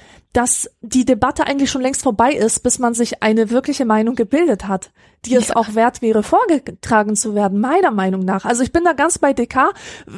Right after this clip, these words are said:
Speaker 1: äh, wo ich von, von Descartes, ähm, gelesen habe, was, äh, wie, wie der gedacht hat und was so seine Hauptaussagen waren, dachte ich, ja, das ist, ähm, das ist mein Mann. <laughs> Also der hat, der hat praktisch gesagt, man muss alles bezweifeln, selbst wenn ich hier sitze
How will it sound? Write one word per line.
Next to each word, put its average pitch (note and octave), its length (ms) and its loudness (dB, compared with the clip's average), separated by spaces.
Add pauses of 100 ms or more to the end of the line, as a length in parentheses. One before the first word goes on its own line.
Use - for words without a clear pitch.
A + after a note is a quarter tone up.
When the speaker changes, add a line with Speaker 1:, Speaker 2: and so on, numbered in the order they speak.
(120)
Speaker 1:
äh, C4 260 2
wo B3 160 2
ich B3+ 160 -2
von, C4+ 280 -2
von C4 180 -2
Descartes, C4+ 580 0
ähm, B3 380 -2
gelesen D4 480 0
habe, C#4+ 400 4
was, B3 240 -2
äh, G#2+ 240 -6 (120)
wie, B3 300 -4 (100)
wie B3+ 120 -2
der B3+ 200 2
gedacht A#3+ 360 -2
hat C4+ 120 -4
und A#3 120 -8
was A#3+ 180 0
so B3 80 -2
seine A#3 320 0
Hauptaussagen A#3+ 640 -2
waren, A3+ 180 2
dachte A3+ 240 -2
ich, A3 140 -4 (400)
ja, C4+ 240 2
das - 180 -6
ist, - 340 -6
ähm, A#3 380 -2 (320)
das A#3 140 -2
ist B3+ 160 -2
mein C4+ 200 2
Mann. A#3+ 340 0
<laughs> E4 1080 0
Also C#4 180 2
der C4+ 140 4
hat, D4 180 2 (240)
der C#4 100 4
hat D4+ 140 -2
praktisch - 400 0
gesagt, C4+ 500 0
man C#4 200 0
muss E4 180 0
alles F4+ 400 2
bezweifeln, G#3 600 -2
selbst C4+ 400 0
wenn D#4+ 120 0
ich C#4+ 140 -4
hier A#3 180 0
sitze G#4 380 0